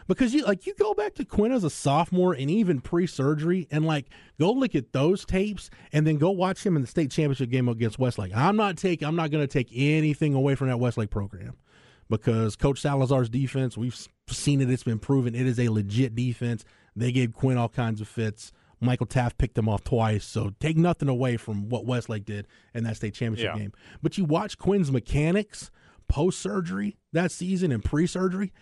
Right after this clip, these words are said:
Speaker 1: he does look like a different guy. It looks like a guy that's really trying to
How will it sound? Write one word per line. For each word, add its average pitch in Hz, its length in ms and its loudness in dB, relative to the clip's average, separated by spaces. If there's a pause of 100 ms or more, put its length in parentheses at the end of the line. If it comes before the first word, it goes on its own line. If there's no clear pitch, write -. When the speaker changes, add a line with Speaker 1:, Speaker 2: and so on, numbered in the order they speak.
(300)
Speaker 1:
he 196 120 -2
does 202 220 2
look 196 80 -4
like 156 160 2
a 143 40 0
different 151 360 -2
guy. 180 160 2
It 123 60 -2
looks 147 220 0
like 170 120 0
a 156 80 2
guy 139 300 2
that's 131 240 -4
really 135 400 2
trying 131 600 -2
to 120 460 0